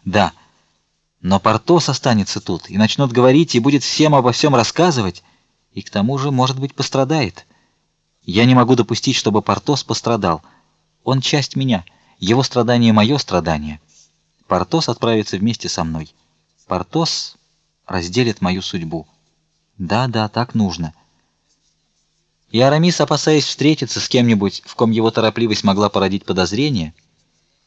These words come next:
осторожно, никем не замеченный, поднялся по ступеням лестницы. Портос, только что возвратившийся из Парижа, спал уже сном человека с чистой совестью.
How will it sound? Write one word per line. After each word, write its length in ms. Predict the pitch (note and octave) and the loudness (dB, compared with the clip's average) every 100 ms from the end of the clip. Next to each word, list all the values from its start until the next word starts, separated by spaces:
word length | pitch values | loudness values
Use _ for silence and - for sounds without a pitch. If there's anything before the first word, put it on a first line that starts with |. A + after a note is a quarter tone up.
| _ | _
осторожно, 560 | G2+ - C3 D#3+ E3 D3+ | -4 0 4 4 4 2
никем 320 | B2+ D3+ D3+ | 2 2 2
не 80 | C3+ | 2
замеченный, 480 | B2 C#3+ - C3 | 2 0 0 0
поднялся 480 | A#2+ G2 G2 C3 - | 2 0 2 0 -2
по 100 | - | -8
ступеням 420 | G#2 G2+ A#2 A#2 | -8 -6 -2 0
лестницы. 520 | G#2+ F2 - D#2+ - F2 _ _ _ _ _ _ _ _ _ _ _ _ _ - | 0 -2 -4 -12 -14 -18 _ _ _ _ _ _ _ _ _ _ _ _ _ -4
Портос, 360 | D#3 G3 A#3 | -4 0 -2
только 260 | - G#3 F3 | 0 0 0
что 160 | - | 2
возвратившийся 680 | D3 C3 C#3 E3 - B2 A#2+ | 2 2 0 -2 -2 -2 0
из 100 | A2+ | 0
Парижа, 340 | C3 E3 F#3 | 0 0 2
спал 400 | D#3 - F#3 F3+ | -2 2 2 2
уже 200 | D3 C3+ | 2 0
сном 260 | C#3 D3+ D3+ | 0 0 0
человека 460 | - C#3 C3+ C3 B2 | 2 2 2 0 -2
с 20 | |
чистой 320 | - A#2+ A#2+ | -4 -4 -4
совестью. 580 | - A#2 G#2+ - G#2 | -2 -2 -4 -6 -6